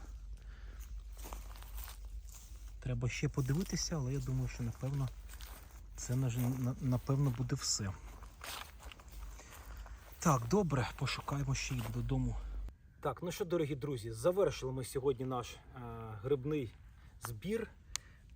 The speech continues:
Я, чесно кажучи, коли виходив з дому, я думав, що ми взагалі нічого не знайдемо, але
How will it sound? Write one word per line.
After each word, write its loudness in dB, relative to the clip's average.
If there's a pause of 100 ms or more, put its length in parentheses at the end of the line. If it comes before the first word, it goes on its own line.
Я, 6
чесно 0
кажучи, 0
коли -2
виходив 0
з -2
дому, 4
я 8
думав, 2
що -2
ми 4
взагалі 6
нічого -2
не 0
знайдемо, 2
але 6